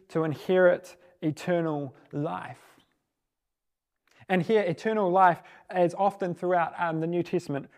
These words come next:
refers more to the quality of life rather than quantity of years. He's not necessarily asking just, "What is the bare minimum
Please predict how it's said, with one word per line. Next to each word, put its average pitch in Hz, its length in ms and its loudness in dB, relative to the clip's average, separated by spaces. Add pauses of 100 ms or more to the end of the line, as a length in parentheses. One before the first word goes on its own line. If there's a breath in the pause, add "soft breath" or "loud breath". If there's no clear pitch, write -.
(120 soft breath)
refers 220 460 0
more 220 380 -2
to 233 140 -12
the 190 140 -4
quality 190 920 -2 (280 loud breath)
of 143 240 0
life 135 600 -8 (260 soft breath)
rather 190 340 -4
than 180 160 -6
quantity 170 640 -6 (100)
of 156 140 -10
years. 151 180 -2
He's 151 140 -4
not 233 220 -2
necessarily 196 420 -4
asking 160 540 -6 (220 soft breath)
just, 185 340 -6 (160 soft breath)
"What 220 200 0
is 226 100 0
the 214 80 -2
bare 202 300 0
minimum 180 540 -4